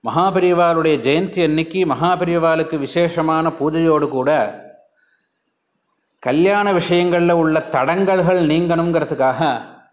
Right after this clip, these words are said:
தேவி மகாத்மியம் பாராயணம் பண்றது. குங்குமத்துல யந்திரம் போட்டு அதுல பூஜை பண்ணி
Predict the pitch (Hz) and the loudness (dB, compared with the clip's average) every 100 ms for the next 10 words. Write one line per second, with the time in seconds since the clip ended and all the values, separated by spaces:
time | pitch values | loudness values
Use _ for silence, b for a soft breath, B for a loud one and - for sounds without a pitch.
0 | _ _ _ _ _ _ _ _ - 139 | _ _ _ _ _ _ _ _ -6 0
1 | 165 202 196 180 156 165 165 160 160 139 | 2 2 2 0 0 -2 -2 -2 -2 0
2 | 135 156 151 143 131 127 123 151 147 - | 2 2 0 0 0 -2 -2 -4 -8 -8
3 | 160 175 175 170 165 160 156 - 131 143 | -6 -2 -2 0 0 0 -2 -6 -8 -6
4 | 180 180 151 147 156 165 156 - - _ | -2 -2 0 -2 -2 -4 -6 -18 -20 _
5 | _ _ _ _ _ _ _ _ _ _ | _ _ _ _ _ _ _ _ _ _
6 | _ _ _ _ _ _ _ _ _ _ | _ _ _ _ _ _ _ _ _ _
7 | _ _ _ - 123 160 170 160 175 147 | _ _ _ -4 0 2 2 2 2 2
8 | 151 175 117 - - | 2 2 0 -6 -16